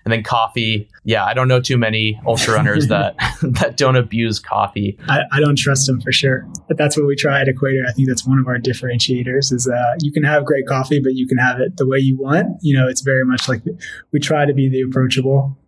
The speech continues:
Speaker 2: third wave coffee roaster. I think even within, you know, trail running there and any fast, any running where there's, you know, faster people, that doesn't mean you can't be inclusive and welcoming. And,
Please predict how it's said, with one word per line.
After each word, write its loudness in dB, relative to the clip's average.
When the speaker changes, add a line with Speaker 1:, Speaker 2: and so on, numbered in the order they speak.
Speaker 2:
third 2
wave 2
coffee 2
roaster. 2
I -2
think 0
even 2
within, 2
you 2
know, 2
trail 2
running 0
there 2
and 2
any 2
fast, 0
any 2
running 2
where 2
there's, 0
you 2
know, 2
faster 0
people, 0
that -6
doesn't 0
mean 2
you -4
can't 0
be 0
inclusive 0
and 2
welcoming. 2
And, 0